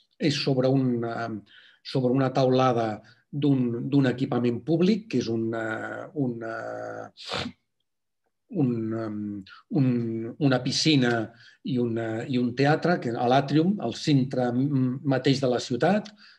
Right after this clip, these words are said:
Viladecans té seixanta-sis mil habitants. És una ciutat també molt densa, amb tres mil habitants per, eh, eh, mm, de densitat.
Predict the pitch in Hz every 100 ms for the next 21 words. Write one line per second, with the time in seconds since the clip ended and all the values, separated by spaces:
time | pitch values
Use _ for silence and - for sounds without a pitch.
0 | _ 131 123 117 139 127 139 139 131 131
1 | 120 127 131 113 135 127 120 123 156 220
2 | 277 - _ _ - - _ _ _ -
3 | - _ 147 120 135 127 139 127 131 127
4 | 127 123 117 139 143 170 147 123 113 131
5 | 123 120 131 117 - 120 117 107 104 -
6 | - - - _ _ _ _ _ _ 175
7 | 127 120 120 120 113 110 113 117 120 117
8 | 101 - - - _ _ _ _ _ _
9 | _ _ - _ _ _ - 131 120 110
10 | 110 110 107 107 101 110 135 _ 254 143
11 | 120 113 110 107 104 101 98 98 _ _
12 | _ _ _ _ 135 117 113 - 123 160
13 | 180 -